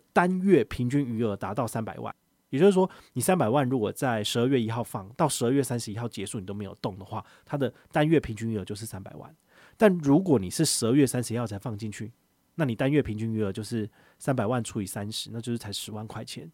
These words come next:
所以你要在最后一天放什么？你可能要在最后一天要放这个九千万，你才能够这样除下来的话，才是一个正常的数字。所以我也很建议大家就是月初的时候放钱，那这样子只要锁六十天，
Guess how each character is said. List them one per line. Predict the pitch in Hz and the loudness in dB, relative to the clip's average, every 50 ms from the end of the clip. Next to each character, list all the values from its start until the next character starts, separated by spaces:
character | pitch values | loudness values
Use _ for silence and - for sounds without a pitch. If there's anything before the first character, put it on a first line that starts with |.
| _ _ _ _ _ _ _ | _ _ _ _ _ _ _
所 | - - 151 | 0 2 2
以 | 123 | 2
你 | 113 110 | 2 2
要 | 120 139 151 | 2 2 2
在 | 151 143 | 2 2
最 | 151 139 | 2 4
后 | 131 139 | 2 2
一 | 127 | 2
天 | 123 117 113 | 0 -2 -4
放 | 127 110 | -4 -8
什 | 95 - - | -10 -12 -14
么？ | - - - - - _ - | -16 -18 -20 -20 -20 _ -6
你 | 165 | -4
可 | 160 131 | -2 0
能 | 120 | 0
要 | 127 143 | 2 2
在 | 151 147 | 2 2
最 | - 151 143 139 | 4 4 6 6
后 | 147 | 6
一 | 139 | 4
天 | 120 123 127 131 | 2 0 -2 0
要 | 135 131 | 0 -2
放 | 120 - - 143 120 107 95 - _ _ _ _ _ | -4 -2 -2 0 0 0 -2 -8 _ _ _ _ _
这 | - 127 | -10 -6
个 | 101 107 104 | -4 -4 -4
九 | - 104 - | -4 -6 -6
千 | - 117 107 | -6 -4 -2
万， | 113 120 92 - - _ _ _ _ _ _ | -2 -2 -2 -4 -10 _ _ _ _ _ _
你 | 123 | -8
才 | 120 - 131 | -4 -2 -2
能 | 123 117 117 | -2 -2 0
够 | 143 139 | 0 2
这 | 127 139 | 2 2
样 | 123 | 0
除 | 123 - - 110 107 | -2 -4 -6 -6 -4
下 | - 165 127 | -2 -2 -2
来 | 95 | -2
的 | 90 90 | -4 -6
话， | 113 113 | -6 -8
才 | - 101 98 | -8 -8 -10
是 | 101 | -8
一 | 110 | -6
个 | 101 101 | -6 -6
正 | - 131 110 | -6 -6 -8
常 | - - 104 - | -8 -12 -16 -14
的 | 120 | -14
数 | - - 113 120 - | -14 -14 -14 -14 -14
字。 | - - - - - - _ _ | -14 -16 -16 -16 -20 -20 _ _
所 | - 175 | 2 2
以 | 170 | 4
我 | 143 123 113 127 | 4 6 4 4
也 | 156 139 | 4 2
很 | 110 92 | 0 -4
建 | - - 143 123 | -4 -2 -2 -2
议 | 117 120 | 0 -2
大 | 120 117 | -2 -2
家 | 110 107 | -2 -4
就 | 104 113 | -4 -4
是 | 104 113 | -6 -4
月 | 123 151 156 131 | 0 4 4 4
初 | 113 - - | 4 2 -4
的 | 120 104 | -6 -6
时 | - - 113 | -6 -6 -8
候 | 110 | -8
放 | - 117 101 98 | -8 -10 -12 -10
钱， | - - - 120 143 - _ _ _ _ | -10 -10 -10 -10 -14 -20 _ _ _ _
那 | 147 139 | -6 -2
这 | 151 151 | 0 0
样 | 135 113 | 0 0
子 | 107 101 | -2 -8
只 | - - 113 | -8 -6 -4
要 | 113 127 127 | -2 -2 -2
锁 | - - - 92 110 | -4 -6 -8 -6 -2
六 | 139 131 104 | -2 -2 -2
十 | - 110 | -2 -8
天， | - - 110 104 | -12 -12 -12 -12